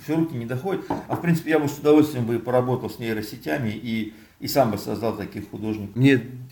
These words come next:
Speaker 2: очень понравилась, э, история, вот тут недавно мне прилетела, что вот эта вот студия Артемия Лебедева.
Speaker 1: А, я читал.
Speaker 2: Да, читал, да?
Speaker 1: Да, конечно.
Speaker 2: Про то, что они создали этого
Speaker 1: Да,
Speaker 2: самого
Speaker 1: да, да.
Speaker 2: псевдо, ну, некого такого, некого,
Speaker 1: Да.
Speaker 2: некую фигуру, там, некого дизайнера, ну, чтобы клиента не пугать.
Speaker 1: Ну да.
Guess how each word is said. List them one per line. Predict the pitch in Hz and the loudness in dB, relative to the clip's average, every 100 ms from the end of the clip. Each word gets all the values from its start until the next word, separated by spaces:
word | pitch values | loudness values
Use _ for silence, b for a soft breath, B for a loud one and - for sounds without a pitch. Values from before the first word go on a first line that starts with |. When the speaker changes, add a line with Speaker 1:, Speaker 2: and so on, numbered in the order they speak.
| - | -6
Speaker 2:
очень | 131 117 | -2 0
понравилась, | 123 131 147 127 117 - | 2 4 4 2 0 -2
э, | 110 104 104 | -2 -2 -4
история, | 107 - 185 170 113 | -10 -2 2 4 4
вот | 95 | 0
тут | 92 | -6
недавно | 107 107 101 95 | -4 -2 -2 -4
мне | 95 | -8
прилетела, | - 90 107 180 160 107 | -8 -6 -4 0 0 -2
что | - 104 98 B B B B _ | -6 -8 -8 B B B B _
вот | 117 110 | -16 -12
эта | 104 | -10
вот | 107 | -8
студия | - 139 117 | -2 2 2
Артемия | 110 123 110 | 4 2 4
Лебедева. | 135 170 107 90 90 _ | 4 0 -2 -10 -14 _
Speaker 1:
А, | 127 107 113 | -4 -2 -2
я | 131 | -4
читал. | - - 90 | -8 -12 -8
Speaker 2:
Да, | 107 | -8
читал, | - 208 135 | -2 0 2
да? | |
Speaker 1:
Да, | 110 - | -2 -8
конечно. | - - 101 | -14 -14 -12
Speaker 2:
Про | - 113 | -2 0
то, | 113 | 0
что | - | 0
они | 113 107 | 2 4
создали | 139 117 104 98 | 2 0 0 -2
этого | 98 95 90 92 | -2 -2 -6 -8
Speaker 1:
Да, | |
Speaker 2:
самого | - 151 | -2 0
Speaker 1:
да, | - | 0
да. | |
Speaker 2:
псевдо, | - 143 113 110 110 - | 0 2 2 0 -6 -16
ну, | - 131 120 | -10 0 4
некого | 113 110 98 | 4 2 -4
такого, | 104 104 98 | -8 -6 -6
некого, | 101 123 107 | -4 -4 -4
Speaker 1:
Да. | |
Speaker 2:
некую | 113 107 98 | -4 -6 -2
фигуру, | 139 135 113 92 | -2 0 -2 -4
там, | 92 | -8
некого | 101 104 101 | -8 -6 -4
дизайнера, | 117 131 240 208 117 | 0 4 4 4 2
ну, | 104 131 | 2 0
чтобы | 113 107 - | -2 -8 0
клиента | 123 113 98 | 2 2 0
не | 95 | -8
пугать. | 110 104 110 | -8 -8 -4
Speaker 1:
Ну | |
да. | 165 | -4